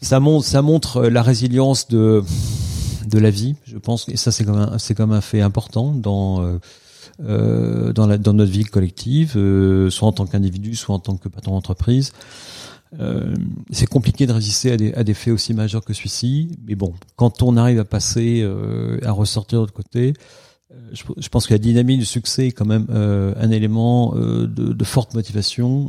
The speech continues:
d'un point de vue individuel et collectif, et ça c'est comme une, une des vraies leçons que je trouve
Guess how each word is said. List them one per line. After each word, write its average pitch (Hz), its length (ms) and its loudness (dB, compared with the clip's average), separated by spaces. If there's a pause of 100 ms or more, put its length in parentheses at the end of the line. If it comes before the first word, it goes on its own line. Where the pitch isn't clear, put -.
d'un 110 280 -6
point 104 160 0
de 95 40 -4
vue 107 320 -2
individuel 104 540 2
et 110 60 0
collectif, 101 460 -2
et - 40 -8
ça - 160 0
c'est 104 220 -2
comme 113 280 -2
une, 110 360 -6
une 113 160 -8
des 110 80 4
vraies 107 200 4
leçons 113 280 -2
que 98 40 -8
je 104 80 -4
trouve 117 340 -2